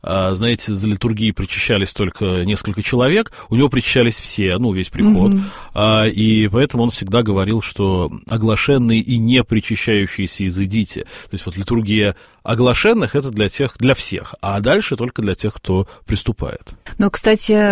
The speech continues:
Speaker 2: э, вот, э, у меня такая была мысль, что оглашенные — это тоже наши дети, которых мы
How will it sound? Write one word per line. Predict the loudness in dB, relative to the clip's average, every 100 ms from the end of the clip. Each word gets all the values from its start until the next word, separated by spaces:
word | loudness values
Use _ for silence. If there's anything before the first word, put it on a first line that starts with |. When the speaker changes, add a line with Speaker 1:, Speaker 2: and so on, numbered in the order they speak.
| 0
Speaker 2:
э, | 0 2 2 2 0 -2
вот, | -4 -4 -2
э, | -2 0
у | 4
меня | 4 4
такая | 2 2 4
была | 4 6
мысль, | 6 6 4 0 0
что | -2 0 2 4 2 -4 -12 -12 -14 -16 -12 -2
оглашенные — | 2 4 4 4 4 6 6 6 2 0
это | -4 0 2 0 -2 -2
тоже | 0 4 4
наши | 4 2
дети, | 0 0 0 0
которых | -2 0 2 2 2
мы | 2 2